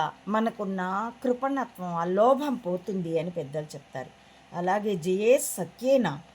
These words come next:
సత్యేన చ అనృతం, అసత్యాన్ని సత్యంతో జయించు.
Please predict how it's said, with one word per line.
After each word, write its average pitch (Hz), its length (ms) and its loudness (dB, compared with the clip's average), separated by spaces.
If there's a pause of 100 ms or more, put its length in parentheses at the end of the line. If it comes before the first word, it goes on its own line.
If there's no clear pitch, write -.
(1300)
సత్యేన 190 560 -6
చ 254 80 0 (260)
అనృతం, 196 600 -4 (380)
అసత్యాన్ని 202 840 -2
సత్యంతో 302 600 -2
జయించు. 165 500 -6